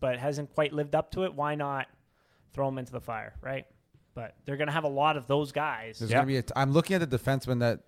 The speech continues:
Speaker 2: Evolving Wild is projecting to be unprotected. Dermott is maybe the least or the second least inspiring name here. Like,
Speaker 1: Wow. Who
Speaker 2: there's
Speaker 1: are
Speaker 2: a
Speaker 1: the
Speaker 2: lot.
Speaker 1: other ones?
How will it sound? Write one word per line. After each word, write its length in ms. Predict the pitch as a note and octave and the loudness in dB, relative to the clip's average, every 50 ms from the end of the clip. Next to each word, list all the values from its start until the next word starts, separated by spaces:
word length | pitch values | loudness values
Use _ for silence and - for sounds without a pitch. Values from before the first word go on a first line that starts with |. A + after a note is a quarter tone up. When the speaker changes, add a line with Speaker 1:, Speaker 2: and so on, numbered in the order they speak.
| _ _ - | _ _ -4
Speaker 2:
Evolving 460 | - A#2+ G2+ A2+ A2+ A#2+ A2+ A2+ A2+ | -2 0 4 6 6 6 6 4 2
Wild 320 | G2+ G2 G#2+ G#2+ A2+ A#2 A2+ | 2 2 2 4 4 2 0
is 100 | G#2 - | -2 -2
projecting 540 | - - G#2 F#2 G2+ G2+ - - A#2 A2 - | -4 -6 -2 0 0 0 0 -2 -6 -6 -4
to 100 | - G#2+ | -6 -8
be 160 | F#2 G2 F2+ | -4 -4 -2
unprotected. 640 | F#2 F#2+ - F#2 F2 - G2 F#2+ G2 - A#2+ F#2+ D#2+ | -4 -2 -4 -6 -4 -2 -2 -2 -2 -2 -6 -6 0
Dermott 300 | - A2 A#2 A#2+ B2+ B2 | 2 2 4 4 2 2
is 140 | A2+ E2+ G2 | 0 -2 0
maybe 340 | G2+ G#2+ A2 A2 G2 A2 | 2 2 2 4 4 2
the 260 | G2 E2+ G2+ F#2+ F2+ D2 - _ _ _ - - | 0 2 0 0 -2 -6 -14 _ _ _ -12 -8
least 380 | F#2 F#2+ G#2+ A2+ A#2 - - | -4 -2 -2 -2 -2 -4 -4
or 140 | D#2 F2+ F#2+ | -2 -2 -2
the 100 | F2 F2 | -2 -4
second 400 | - - A2 G2 - G#2+ F#2+ F#2 | -4 -2 -2 -2 -2 -4 -6 -4
least 200 | G2 F#2+ - - | -6 -6 -6 -8
inspiring 560 | F#2+ F#2+ - - - F#2+ F2+ F2 E2 E2+ D#2 | -12 -12 -10 -4 -2 0 0 0 -2 -4 -6
name 200 | C#2 C2 B1+ A#1+ | -8 -10 -10 -10
here. 160 | E2 - - - | -12 -12 -10 -10
Like, 280 | - G1+ - - - - - | -10 -10 -12 -12 -16 -20 -20
Speaker 1:
Wow. 80 | - - - - _ _ - | -20 -20 -20 -20 _ _ -8
Who 60 | C#3 | -2
Speaker 2:
there's 40 | - | 0
Speaker 1:
are 20 | G2+ | 2
Speaker 2:
a 40 | |
Speaker 1:
the 40 | G2 G#2 | 2 2
Speaker 2:
lot. 80 | C3+ C#3 | 0 0
Speaker 1:
other 120 | C#3+ C3+ | -4 -6
ones? 200 | B2+ A#2+ A#2+ A#2 | -8 -10 -12 -14